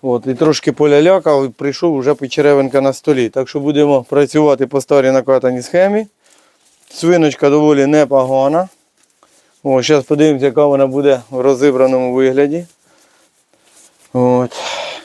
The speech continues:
Вже сковорідочку поставив прогріватися. Зараз розбираємо підчеревинку. Хлопці розбирають далі свинку. Ну і працюємо далі. Так, настюбаємо щас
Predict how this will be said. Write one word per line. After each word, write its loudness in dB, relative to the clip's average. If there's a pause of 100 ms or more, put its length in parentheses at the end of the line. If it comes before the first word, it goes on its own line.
(380)
Вже 0
сковорідочку -2
поставив -2
прогріватися. 0 (640)
Зараз 0
розбираємо 0
підчеревинку. -2 (720)
Хлопці 0
розбирають 0
далі 0
свинку. -2 (680)
Ну -4
і -4
працюємо 0
далі. -2 (1500)
Так, -4
настюбаємо 0
щас -4